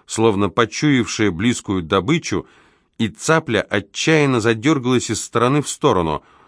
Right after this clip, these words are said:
Она в ужасе била крыльями, тело содрогалось в конвульсиях, из горла вырвался крик. А потом цапля, крутясь в воздухе, полетела вниз,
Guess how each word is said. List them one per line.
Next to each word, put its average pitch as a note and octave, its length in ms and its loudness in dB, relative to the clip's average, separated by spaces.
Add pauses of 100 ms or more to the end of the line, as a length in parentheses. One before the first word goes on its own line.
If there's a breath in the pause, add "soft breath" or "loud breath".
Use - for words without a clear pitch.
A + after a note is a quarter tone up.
(140 soft breath)
Она G#2+ 240 2
в G2+ 120 -4
ужасе A2+ 380 0
била A2 340 2
крыльями, G#2 680 0 (320 soft breath)
тело D3 260 2
содрогалось G#2+ 800 0
в - 120 -18
конвульсиях, G#2+ 880 -2
из E2 200 -6
горла G2+ 520 0 (340 soft breath)
вырвался C#3 640 0
крик. C3+ 500 -2 (580)
А F2+ 120 -2
потом A2 420 2
цапля, A2+ 480 0
крутясь G#2 520 0
в F#2+ 60 -6
воздухе, F#2 520 -2
полетела F#2+ 540 -2
вниз, A2+ 460 -2